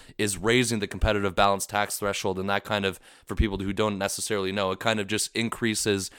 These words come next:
spending from teams, which could maybe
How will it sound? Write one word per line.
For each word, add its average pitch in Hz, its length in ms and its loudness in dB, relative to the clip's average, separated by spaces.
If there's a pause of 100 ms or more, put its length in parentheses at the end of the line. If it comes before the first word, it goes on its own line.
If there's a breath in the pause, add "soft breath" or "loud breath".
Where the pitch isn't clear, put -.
(100)
spending 117 500 2
from 98 220 -8
teams, 107 340 -4
which 98 300 -8 (180)
could 107 140 -8
maybe 110 480 0